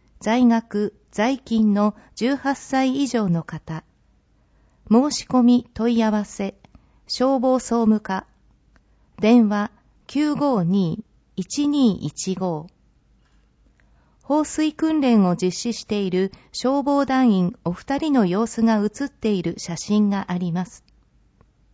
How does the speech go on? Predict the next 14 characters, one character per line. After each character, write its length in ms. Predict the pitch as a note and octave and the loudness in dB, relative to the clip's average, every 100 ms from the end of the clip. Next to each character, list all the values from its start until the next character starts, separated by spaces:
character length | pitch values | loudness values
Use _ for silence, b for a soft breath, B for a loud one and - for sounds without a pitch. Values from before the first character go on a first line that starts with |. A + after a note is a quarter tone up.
| _ _ _ _ _ _ _ _ _ _ | _ _ _ _ _ _ _ _ _ _
少 320 | - B3+ C#4+ | -6 -2 2
年 220 | C#4+ C#4+ B3+ | 2 2 0
消 260 | C4 C4+ | 0 0
防 220 | B3+ C4 | 2 0
ク 160 | B3+ B3+ | 0 -4
ラ 120 | A3 | -4
ブ 240 | E3 E3 - - | -4 -6 -6 -2
第 260 | C4 A#3 | 0 0
十 240 | E3+ G3 A#3+ | 0 -2 2
四 240 | B3+ B3 | 4 4
期 140 | A#3 - | 2 -8
生。 340 | - E3 - - _ _ _ _ _ _ _ _ _ _ | -10 -10 -10 -16 _ _ _ _ _ _ _ _ _ _
対 220 | - A#3+ | -6 -4
象、 420 | A#3 - G#3 G3+ | -4 -4 -2 -4